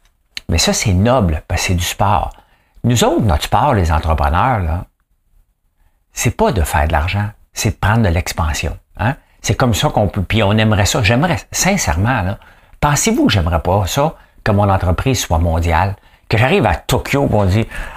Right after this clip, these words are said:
Are you François Lambert ? » So, « Yes, it is me. » Ah, so, « Ok, euh, you know me. » Tu sais. <laughs> Non, non, non, mais <laughs> vous comprenez.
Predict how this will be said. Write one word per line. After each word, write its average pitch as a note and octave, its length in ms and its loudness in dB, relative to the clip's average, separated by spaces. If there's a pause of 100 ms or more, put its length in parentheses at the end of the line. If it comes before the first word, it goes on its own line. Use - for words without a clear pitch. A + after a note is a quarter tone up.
Are D4+ 120 2
you E4+ 160 4
François G3 560 2
Lambert ? » E3 540 2 (300)
So, « D#2+ 240 -2
Yes, G2+ 420 0
it - 200 -4
is F#2 180 -2
me. » C3 240 -2 (140)
Ah, G2 100 -2 (100)
so, « F#2 100 -2 (100)
Ok, G#2+ 200 -2
euh, - 80 -2 (540)
you F2 180 -2
know A#2 180 0
me. » C3 220 0 (280)
Tu - 80 -4
sais. - 40 -12 (800)
<laughs> - 1040 -2 (1160)
Non, G#2+ 80 2
non, C3 120 2
non, B2+ 140 2
mais A2+ 260 -2 (180)
<laughs> D#3 60 4
vous G2 80 0
comprenez. A2 560 0